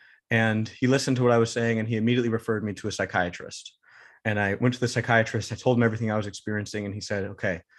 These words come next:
it sounds like we need to get you some Xanax, and we need to get you some Trazodone." Um, and I looked at him and I said, "Look, I, I respect that. And I, that might be right for some people, but I, you, I know it sounds crazy. I'm miserable and I'm uncomfortable,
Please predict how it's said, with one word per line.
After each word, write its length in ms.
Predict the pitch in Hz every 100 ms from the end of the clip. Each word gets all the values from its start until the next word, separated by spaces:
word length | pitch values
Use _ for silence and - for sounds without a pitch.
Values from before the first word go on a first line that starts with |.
| - _ -
it 80 |
sounds 320 | 117 123 123 123
like 220 | 117 -
we 80 | 113
need 100 | 104
to 80 |
get 180 | 104 104
you 60 | 104
some 180 | - 98
Xanax, 560 | 98 110 123 151 -
and 80 | 110
we 80 | 101
need 60 |
to 60 | 95
get 120 | 98
you 80 | -
some 140 | -
Trazodone." 720 | - - 104 110 117 120 139 156 _ - - _ -
Um, 280 | 101 95 -
and 80 | 107
I 60 |
looked 260 | 101 170 175
at 120 | 95
him 80 | 87
and 100 | 95
I 60 |
said, 260 | 92 - 92
"Look, 160 | 117 104
I, 220 | 95 95 -
I 80 |
respect 540 | 104 92 - - 113 -
that. 220 | 80 80 -
And 200 | 95 - _
I, 400 | 101 101 95 98 -
that 160 | 110 113
might 200 | 120 123
be 120 | 113
right 240 | 107 98
for 100 | -
some 200 | 90 76
people, 380 | - - - 117 _ - - - -
but 280 | 104 - _ _ -
I, 380 | 110 104 101 - _ _
you, 140 | 120 113 _ _ -
I 80 | 110
know 180 | 117
it 100 | 123
sounds 300 | 123 113 98
crazy. 440 | - 95 87 85 - _ _
I'm 300 | 101 98 98
miserable 600 | 113 117 101 87 - 120 _
and 160 | 110 98
I'm 120 | 98
uncomfortable, 680 | 95 92 107 - - -